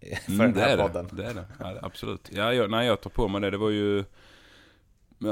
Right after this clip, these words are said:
Speaker 2: ma-, Malmö-match och påskfirande. Eh, så att, eh, egentligen inga superbra anledningar heller. Men, eh,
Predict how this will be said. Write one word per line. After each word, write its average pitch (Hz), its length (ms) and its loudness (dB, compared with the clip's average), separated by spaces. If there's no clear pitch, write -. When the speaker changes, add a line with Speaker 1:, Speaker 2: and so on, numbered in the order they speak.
Speaker 2:
ma-, 113 300 4
Malmö-match 113 600 4
och - 240 -4
påskfirande. 80 880 -4
Eh, 92 520 -6
så 98 160 -6
att, - 240 -8
eh, 87 280 -4
egentligen 98 420 -2
inga 95 260 -2
superbra 90 560 -2
anledningar 85 420 -4
heller. 76 480 -6
Men, 90 400 -6
eh, 87 60 -10